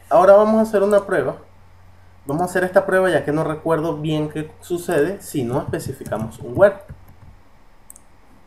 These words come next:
Entonces, vayamos acá. No modifiquemos nada y demos clic en actualizar información. Esperemos que cargue.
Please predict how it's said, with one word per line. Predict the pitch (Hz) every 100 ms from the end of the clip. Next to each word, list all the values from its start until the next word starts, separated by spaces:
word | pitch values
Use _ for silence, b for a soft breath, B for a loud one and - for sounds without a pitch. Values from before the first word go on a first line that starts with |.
| - - -
Entonces, | - 101 - - - - - -
vayamos | 110 101 98 117
acá. | 156 156 175 156 - - - - - - - - - - - - - - - - - - - - - - - - - - - - - _ - - - - -
No |
modifiquemos | 113 123 143 151 151 160 165 190
nada | 185 190 -
y | 160
demos | 117 117 123
clic | - 156 156
en | 143
actualizar | 120 - 107 101 104 107
información. | 113 101 92 - - - - - - - - - - - - - - - - - - - - - - - - - - - -
Esperemos | - - 226 110 135
que | 147 143
cargue. | 214 170 151 185